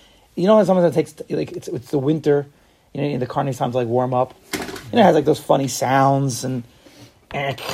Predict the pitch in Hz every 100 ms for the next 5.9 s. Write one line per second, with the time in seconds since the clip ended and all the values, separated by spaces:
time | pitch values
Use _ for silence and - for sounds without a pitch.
0 | - - 240 247 220 214 214 208 180 175
1 | 190 190 196 185 - _ - 233 254 254
2 | 294 226 190 202 202 196 123 117 _ -
3 | _ _ - 135 - _ _ _ - 220
4 | 185 156 131 160 120 120 117 120 113 -
5 | _ - - _ _ 127 127 120 120